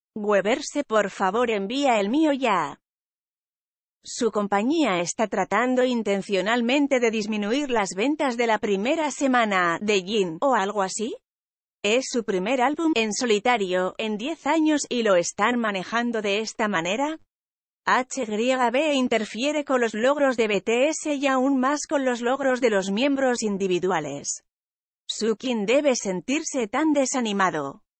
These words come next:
"Esto es tan barato de H Y B. ¿Cuándo puedo recibir mi álbum T T?". No es bueno si un artista logra altas ventas de álbumes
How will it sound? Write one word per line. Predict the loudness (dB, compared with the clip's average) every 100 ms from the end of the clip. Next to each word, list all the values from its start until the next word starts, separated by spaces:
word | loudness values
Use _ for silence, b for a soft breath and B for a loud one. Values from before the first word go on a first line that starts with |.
| _
"Esto | 0 2 0 0 2
es | 2 0
tan | -2 0 2
barato | 2 0 -2 0
de | 2
H | 2 0 -4
Y | -4 -2 0 0 0
B. | 0 0 -2 -8 _ _ -2
¿Cuándo | 2 2 0 -2
puedo | 2 2 2 0
recibir | -2 -4 -4 -2
mi | 0 0 2
álbum | 0 0 0 0
T | 0 0
T?". | 0 -2 -4 -12 _ _ _ _ _ _ _ _ _ _ -10
No | -4 0 2
es | 2 -2
bueno | 2 4 4 2
si | -2 -2 0
un | 0
artista | -2 -2 -4 -4 0 0
logra | 2 0 2 2
altas | 0 0 -2 0
ventas | -2 0 0 -2
de | 0 2
álbumes | 0 0 0 0